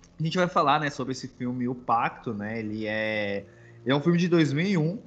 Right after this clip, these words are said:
né? Ele é um filme japonês. É... o diretor dele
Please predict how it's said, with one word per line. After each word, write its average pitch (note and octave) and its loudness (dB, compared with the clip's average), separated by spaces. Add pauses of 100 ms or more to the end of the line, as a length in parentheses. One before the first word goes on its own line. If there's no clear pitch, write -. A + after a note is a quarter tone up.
(140)
né? A2 -4
Ele B2+ 0
é A2 0
um A2+ -2
filme A#2+ -2
japonês. C3 0 (440)
É... A2+ 2
o B2+ 2
diretor D3+ 4
dele A#2 0